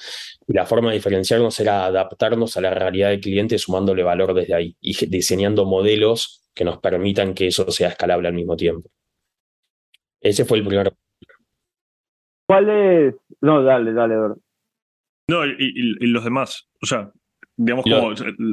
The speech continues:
Speaker 3: los cuatro. Ahorita está, estás hablando de, del de SidePro, que es con el que inician. Ahí yo te quería hacer una, una pregunta para, para, para entenderlo bien, es,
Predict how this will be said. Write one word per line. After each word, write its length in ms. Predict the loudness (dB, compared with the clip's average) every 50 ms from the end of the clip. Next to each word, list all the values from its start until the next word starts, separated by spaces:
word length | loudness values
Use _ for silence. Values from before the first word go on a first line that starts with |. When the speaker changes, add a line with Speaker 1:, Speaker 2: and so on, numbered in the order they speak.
| -4 -4
Speaker 3:
los 260 | -4 -2 -2 -2 -4
cuatro. 320 | -4 -4 -2 -2 -2 -2 -2
Ahorita 320 | -2 0 0 0 -2 -2
está, 300 | -4 -4 -4 -4 -4 -2 -4
estás 200 | -6 -6 -4 -4
hablando 280 | -2 -2 -2 -2 -2
de, 140 | -2 -2 -4
del 240 | -4 -4 -2 -2 0
de 140 | 0 -2 -2
SidePro, 580 | -2 -2 -2 -2 -2 -4 -6 -6 -6 -6 -4 -2
que 180 | -2 -2 -2
es 100 | -2 -4
con 180 | -4 -4 -2 -2
el 100 | -2 -2
que 100 | -2 0
inician. 460 | 0 0 0 -2 -6 -12 -12 -14 -16 _ -18 -16 -14 -12 -12 -6 -2
Ahí 100 | -2 -2
yo 40 | 0
te 80 | 0 0
quería 160 | 0 0 0
hacer 180 | 0 0 -2 0
una, 360 | 0 2 2 0 0 -2 -4
una 180 | -4 -4 -4 -2
pregunta 320 | -2 -4 -2 -2 -4 -4
para, 200 | -4 -4 -6 -4
para, 300 | -4 -4 -2 -2 -4 -8 _ -6
para 140 | -6 -4 -4
entenderlo 380 | -2 -4 -2 -2 -2 -2 -2
bien, 240 | 0 0 -2 0 -2
es, 160 | -4 -4 -6